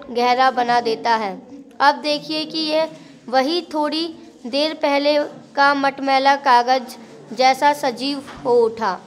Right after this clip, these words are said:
इस मटमैली धरती को हरी हरी धानी चुनर या सरसों का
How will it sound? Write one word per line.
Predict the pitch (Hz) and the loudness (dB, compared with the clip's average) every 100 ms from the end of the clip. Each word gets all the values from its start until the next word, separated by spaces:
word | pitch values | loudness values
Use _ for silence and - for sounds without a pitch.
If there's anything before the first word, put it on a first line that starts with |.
| - - | -8 -6
इस | 302 | -4
मटमैली | 285 254 269 285 285 277 294 - - - - - - - - - - - | -2 -2 -2 0 0 0 -6 -10 -18 -20 -20 -20 -20 -20 -20 -20 -20 -10
धरती | 247 269 269 294 294 311 - - - - - - - - - - - - | -2 0 0 -4 -4 -6 -16 -20 -20 -20 -20 -20 -20 -20 -20 -20 -20 -10
को | 311 311 | 0 2
हरी | 285 269 294 311 | 4 2 0 0
हरी | 302 302 262 - - - - | 0 -2 -6 -8 -16 -18 -14
धानी | 233 254 262 269 285 | 0 2 2 0 -6
चुनर | 302 277 294 294 | -4 0 0 2
या | 277 277 | 4 2
सरसों | 277 269 254 302 302 | 2 -2 -2 -4 -6
का | - - 247 | -6 0 2